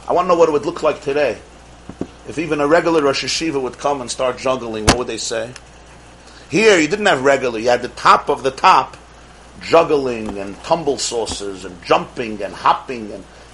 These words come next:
dancing. And the Gemara discusses at length in Masechta Sukkah what they did by Simchas Beis HaSheva. There was a complete loss of self-consciousness.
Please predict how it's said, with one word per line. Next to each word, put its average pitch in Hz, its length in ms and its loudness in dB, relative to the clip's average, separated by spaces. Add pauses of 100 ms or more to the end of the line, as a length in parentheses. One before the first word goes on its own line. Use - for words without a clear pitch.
dancing. 151 600 2 (500)
And 110 100 -12
the 123 60 -8
Gemara 160 380 4
discusses 147 580 2
at 131 140 0
length 151 280 -2
in 131 80 -4
Masechta 139 380 -2
Sukkah 156 400 -4
what 139 160 0
they 127 140 -4
did 127 220 -2
by - 80 0
Simchas 127 360 -6
Beis 131 260 -4
HaSheva. 151 540 0 (460)
There 160 100 0
was 170 120 -2
a - 40 -4
complete 185 540 -6
loss 196 300 2
of 180 80 -4
self-consciousness. - 1120 -4